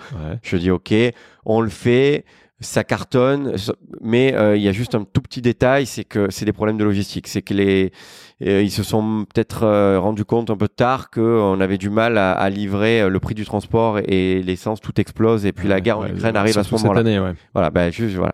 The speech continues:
Speaker 2: Et la guerre en Ukraine arrive, euh, voilà, et tout est sur le dos de la guerre en Ukraine, mais en gros, euh, le prix du transport explose. Donc voilà, donc là, Cidre Adam, ça marche, euh, en, en tissu local à Marseille, parce que du coup, on, on livre pas. On livre nos copains, les cavistes et les restaurateurs à Marseille,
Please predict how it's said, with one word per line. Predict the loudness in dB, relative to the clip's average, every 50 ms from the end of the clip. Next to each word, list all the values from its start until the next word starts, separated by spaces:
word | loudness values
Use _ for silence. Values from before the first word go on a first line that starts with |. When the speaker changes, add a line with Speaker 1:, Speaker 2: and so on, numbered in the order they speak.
| 0
Speaker 2:
Et | 0 2
la | 2 2
guerre | 2 2 0 0
en | -2 -4
Ukraine | -6 -8 -8 -6 -4
arrive, | -2 -2 0 0 0 2 2 2 2 2
euh, | 4 4 4 4 2
voilà, | 2 2 2 2 2 2 2 2 0
et | -2 -2
tout | -4 -8 -10 -4 -2 0
est | 0 0
sur | -2 -2 0
le | 0 0
dos | 2 0 0
de | 0
la | 0 0
guerre | 0 2 0
en | 0 -2
Ukraine, | -4 -4 -2 -2 -2 0
mais | 0 -2
en | -2 -2 -2
gros, | -2 0 2 4 4 4
euh, | 4 2 2 0
le | 0 -2
prix | -6 -6 -8
du | -8 -8
transport | -8 -8 -8 -4 -2 -2 -2
explose. | -2 -2 -2 0 0 0 0 -2 -8 -16 -20 -20 -20 -20 -20 -20 -4 -2
Donc | 0
voilà, | 2 2 2 2 0
donc | -2 0
là, | 0 2 2 2 0 -4
Cidre | -6 -6 -2 -2 0 2
Adam, | 2 2 2 2 2 0
ça | -2 -4 -6 -2 0 0 2
marche, | 2 0 -2 -2 -4 -8 -6 -2 0
euh, | 2 2 4
en, | 4 2 2 2 2
en | 0 0
tissu | 0 -2 -4 -6 -4 -4 -2
local | 0 0 0 0 0 -2 -2 -2 -2
à | -2 -2
Marseille, | -2 -4 -4 -2 -4 -4 -4 -4
parce | -8 -10
que | -4 0 2 2 2 2 0
du | -2 -6
coup, | -8 -8 -8 -4 -4
on, | -4 -4 -2 0 0 2
on |
livre | 2 2 0 2 0 0
pas. | 2 2 0 0 0 -2 -10 -20 -20 -20 -20 -20 -20 _ _
On | -2 0 2 4 4 4 2 2 2 2 2
livre | 2 2 0 0 0 0
nos | 0 0
copains, | 0 0 -2 0 0 0 0 2 0
les | 0 0
cavistes | 0 0 0 0 -2 -8 -6 -4 -2
et | 0
les | 0
restaurateurs | 0 -2 -2 0 0 0 0 0 0 0
à | 2 0
Marseille, | 0 -2 -2 0 0 0 0 0